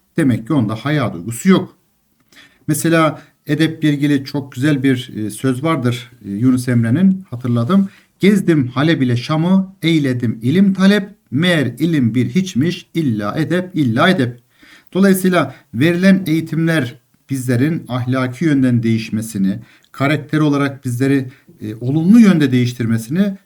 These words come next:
ve bizi gören bireylerin, vatandaşların işte okula gitti ya da eğitimini aldı, kendini yetiştirdi. Hem edepli hem hayalı insan olmuş, tebrik ederiz demesi beklenir.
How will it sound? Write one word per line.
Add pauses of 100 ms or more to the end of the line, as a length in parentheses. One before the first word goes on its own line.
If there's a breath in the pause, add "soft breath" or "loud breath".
(140)
ve
bizi
gören (440)
bireylerin,
vatandaşların (320 loud breath)
işte (220)
okula
gitti (240 loud breath)
ya
da
eğitimini
aldı,
kendini
yetiştirdi. (180 loud breath)
Hem
edepli (140)
hem
hayalı (100)
insan
olmuş, (320 soft breath)
tebrik
ederiz (160)
demesi (240)
beklenir.